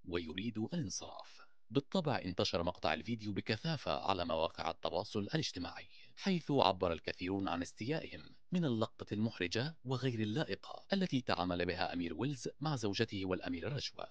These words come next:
خصوصًا وأن ما فعله جرى تصويره وظهر أمام الجميع. المتابعون أكدوا أن المصافحة بين كيت ورجوة لم تأخذ الكثير من الوقت، ولم يكن ليحدث شيء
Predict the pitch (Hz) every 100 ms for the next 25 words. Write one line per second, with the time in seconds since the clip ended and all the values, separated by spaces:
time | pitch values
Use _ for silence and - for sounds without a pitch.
0 | - - - 175 151 131 120 98 85 85
1 | 80 82 - 85 90 101 95 98 92 92
2 | - 151 110 120 147 - 139 156 147 113
3 | 101 92 87 - 233 156 139 87 - -
4 | - 135 143 156 147 143 170 143 - 95
5 | - 87 123 92 87 82 82 120 123 -
6 | 98 92 90 - 117 104 120 165 - -
7 | - 208 196 151 117 120 98 85 87 101
8 | 98 92 92 - - - 50 - 90 90
9 | 78 - 90 80 87 - 92 87 127 143